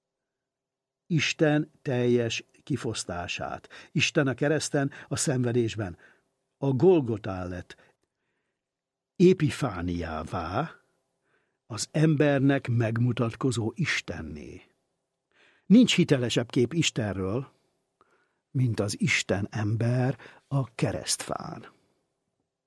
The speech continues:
Közben a mi képünk Istenről még mindig az Ószövetségből való.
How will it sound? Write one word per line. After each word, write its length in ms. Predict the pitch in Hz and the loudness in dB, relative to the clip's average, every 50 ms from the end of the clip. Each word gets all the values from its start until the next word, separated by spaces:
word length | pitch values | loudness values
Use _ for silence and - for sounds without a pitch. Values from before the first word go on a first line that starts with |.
| _ _ _ _ _ _ _ _ _ _ _ _ - - - - - _ _ _ | _ _ _ _ _ _ _ _ _ _ _ _ -20 -20 -20 -20 -20 _ _ _
Közben 320 | - 185 180 156 165 185 165 | 6 6 6 8 8 6 8
a 60 | 147 | 8
mi 140 | 147 202 226 | 8 6 6
képünk 1000 | - - 175 180 202 202 - - 196 190 185 185 185 175 - - - - - - - _ _ _ _ _ _ _ | 6 8 6 8 8 4 2 2 4 6 6 6 6 4 0 -4 -14 -16 -16 -18 -20 _ _ _ _ _ _ _
Istenről 760 | - - 165 - - - 180 160 156 143 151 151 151 151 147 - - - - - - _ _ | 0 2 2 2 4 4 4 4 4 4 6 6 6 6 4 2 -2 -20 -20 -20 -20 _ _
még 200 | - 190 202 190 | 6 6 6 6
mindig 260 | 175 214 202 180 180 | 6 4 6 6 6
az 140 | 175 170 151 | 6 6 6
Ószövetségből 1000 | 185 175 151 135 120 - - 110 101 95 98 - - 123 101 98 101 107 101 101 | 6 6 6 4 4 2 0 -4 -4 -4 -6 -6 -6 -6 -4 -4 -4 -4 -4 -4
való. 480 | 98 95 87 82 80 76 80 82 - | -4 -4 -4 -4 -6 -6 -8 -10 -12